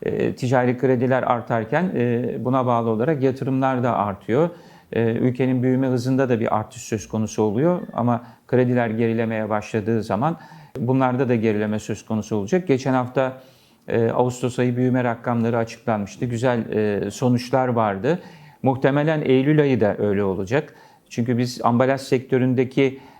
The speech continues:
e, piyasadaki hareketlenmeyi yaklaşık bir ay önceden, e, görebiliyoruz. Çünkü firmalar malzeme siparişlerini, ambalaj siparişlerini veriyorlar, içerisine ürünlerini koyuyorlar, ondan sonra piyasaya sürüyorlar.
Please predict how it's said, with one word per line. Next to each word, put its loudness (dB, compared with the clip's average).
e, 2
piyasadaki 2
hareketlenmeyi 2
yaklaşık 0
bir 4
ay 2
önceden, 0
e, 0
görebiliyoruz. 0
Çünkü -2
firmalar 0
malzeme 0
siparişlerini, 0
ambalaj 0
siparişlerini -4
veriyorlar, -2
içerisine -2
ürünlerini 0
koyuyorlar, -2
ondan 0
sonra 0
piyasaya -2
sürüyorlar. -2